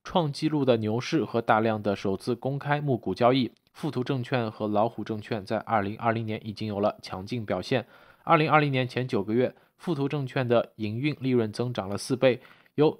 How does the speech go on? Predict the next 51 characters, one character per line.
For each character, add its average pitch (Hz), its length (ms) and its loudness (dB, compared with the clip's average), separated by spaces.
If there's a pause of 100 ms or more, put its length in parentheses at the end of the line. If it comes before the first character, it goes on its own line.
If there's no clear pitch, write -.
智 165 160 -2
能 127 180 0
手 107 220 -2
机 131 180 -2
制 127 200 -8
造 117 120 4
商 127 240 -4
小 110 160 0
米 113 140 -2
集 117 160 -6
团 107 240 -6
支 135 180 -4
持 123 200 -8
的 123 220 2
老 104 200 0
虎 113 180 -6
证 113 160 -2
券 117 280 -4
也 98 180 -6
实 90 200 -8
现 113 200 -4
了 101 80 -2
盈 92 180 -8
利。 123 220 -2 (240)
今 170 160 -6
年 160 100 0
的 139 120 0
情 120 160 -6
况 151 280 0
可 - 140 -8
能 98 160 -6
会 120 160 0
更 127 180 -2
好。 101 300 0 (220)
根 160 160 -2
据 156 120 0
花 131 280 0
旗 123 160 -6
的 117 80 2
数 127 160 -2
据， 113 240 0 (240)
一 165 100 -6
月 180 140 6
份 135 200 0
香 131 200 -2
港 117 120 -2
市 120 200 -4
场 95 200 -8
的 104 240 0
日 123 200 -2
均 131 240 -4